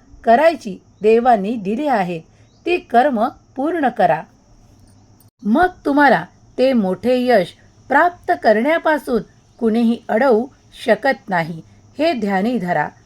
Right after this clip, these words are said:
बाळांनो, माझे कार्य निरंतर तुमच्या दिशेने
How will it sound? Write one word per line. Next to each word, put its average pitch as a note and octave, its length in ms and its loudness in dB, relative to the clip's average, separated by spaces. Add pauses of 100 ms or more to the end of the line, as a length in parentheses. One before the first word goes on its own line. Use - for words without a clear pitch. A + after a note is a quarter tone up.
(200)
बाळांनो, F3+ 560 2 (480)
माझे D#4 380 0
कार्य B3+ 440 0 (300)
निरंतर C#4 640 0 (340)
तुमच्या G#3+ 400 0
दिशेने G3+ 520 -6